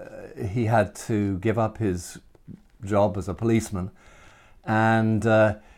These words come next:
he actually didn't do too well. He w-, became an alcoholic, he was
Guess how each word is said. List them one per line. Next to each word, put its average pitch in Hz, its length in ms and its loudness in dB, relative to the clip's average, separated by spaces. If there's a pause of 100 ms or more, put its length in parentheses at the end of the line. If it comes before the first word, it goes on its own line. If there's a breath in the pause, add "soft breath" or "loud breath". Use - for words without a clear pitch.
(100)
he 123 160 4
actually 147 300 6
didn't 123 200 4
do 104 180 2
too 107 220 2
well. 92 340 4
He 101 220 0
w-, 95 280 -2
became 107 340 -2
an 101 60 -2
alcoholic, 113 920 4
he 107 200 0
was 92 500 -2